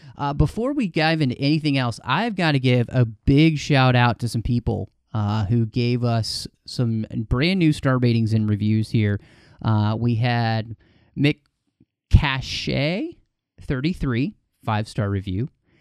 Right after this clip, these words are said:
We had J Club sixteen, five-star review, and Alexander Gates, five-star review. Guys and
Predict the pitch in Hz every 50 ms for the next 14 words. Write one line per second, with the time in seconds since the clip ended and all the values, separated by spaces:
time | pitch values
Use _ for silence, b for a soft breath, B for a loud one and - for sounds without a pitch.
0 | b b b b 131 131 120 131 120 117 107 - - 120 117 131 147 - - 160
1 | 143 143 135 131 - - 143 123 - - _ - 131 127 131 147 175 220 214 _
2 | - _ _ 131 120 110 110 110 - - 113 104 101 104 98 101 104 101 107 110
3 | _ _ 139 160 190 214 226 202 - - 147 151 165 165 160 143 135 143 139 139
4 | 139 135 135 131 123 117 - 113 113 110 101 - - - - - _ - 117 110
5 | 113 120 120 - - 127 113 113 110 110 107 104 110 107 104 101 101 - 120 120
6 | 117 117 113 - - _ _ - _ _ _ _ _ 139 127 120 117 113 113